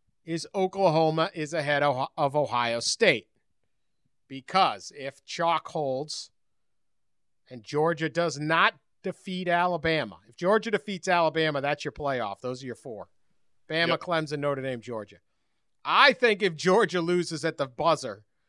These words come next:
Speaker 1: they can still make it. But we're gonna see. I don't know if the committee's got the, got the stones to try that, but we'll see. Um,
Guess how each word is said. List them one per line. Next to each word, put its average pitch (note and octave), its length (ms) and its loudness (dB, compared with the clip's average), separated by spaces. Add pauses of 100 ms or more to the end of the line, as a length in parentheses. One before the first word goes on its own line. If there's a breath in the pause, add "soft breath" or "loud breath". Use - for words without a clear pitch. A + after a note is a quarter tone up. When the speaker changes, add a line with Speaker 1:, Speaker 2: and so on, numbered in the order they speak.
(400)
Speaker 1:
they D#3+ 180 -6
can E3+ 140 -4
still E3 240 -2
make C#3 300 -4
it. F#2+ 80 -18 (160)
But B2 80 -6
we're D#3+ 180 -2
gonna D#3+ 160 -2
see. G2+ 380 -8
I D3 140 -2
don't F3+ 80 0
know F3 100 0
if E3 100 -4
the D#3+ 80 -6
committee's D3+ 400 -6
got C#3+ 240 -4
the, A#2+ 200 -8 (760)
got D3+ 200 -4
the B2 100 -8
stones D#3 560 0
to C#3+ 100 -8
try C#3 280 -4
that, B2+ 260 -4 (460)
but C3+ 200 -2
we'll D#3 160 0
see. - 300 -8 (1300)
Um, C#3 600 2